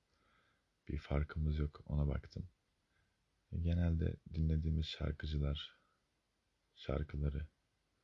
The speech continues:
hep aynı. Ben zaten storylerden gördüğüm kadarıyla zaten playlistlerimiz bile aynı olabilir.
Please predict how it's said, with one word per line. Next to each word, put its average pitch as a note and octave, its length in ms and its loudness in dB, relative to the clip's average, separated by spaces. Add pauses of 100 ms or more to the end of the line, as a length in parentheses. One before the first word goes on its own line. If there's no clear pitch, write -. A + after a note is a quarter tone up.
(640)
hep - 180 -6
aynı. D2 280 2 (640)
Ben D2+ 180 4
zaten D2+ 400 2 (360)
storylerden D2+ 760 4
gördüğüm D#2 360 2
kadarıyla D#2 540 2
zaten D2+ 380 0
playlistlerimiz D2+ 840 2
bile D2 120 4
aynı D2 220 2
olabilir. D2+ 460 -2